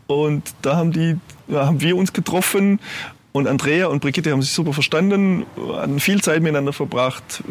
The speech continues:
viel Persönliches. Ähm, und wir kannten uns auch, aber nicht so persönlich wie, wie Andrea und Brigitte. Und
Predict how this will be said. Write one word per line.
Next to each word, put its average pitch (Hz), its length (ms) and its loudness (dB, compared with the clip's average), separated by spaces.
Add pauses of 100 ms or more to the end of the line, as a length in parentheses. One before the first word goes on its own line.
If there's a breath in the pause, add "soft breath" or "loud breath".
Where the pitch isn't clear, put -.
viel 185 260 2
Persönliches. 180 800 2 (640 loud breath)
Ähm, 131 320 2 (140)
und 151 80 4
wir 175 120 4
kannten 165 320 -2
uns 151 200 0
auch, 226 560 0 (260)
aber 156 520 2
nicht 175 280 2
so 175 120 2
persönlich 143 500 0
wie, 131 360 2
wie 131 200 -2
Andrea 117 280 0
und 104 100 -2
Brigitte. 98 380 -6 (1040 loud breath)
Und 123 380 2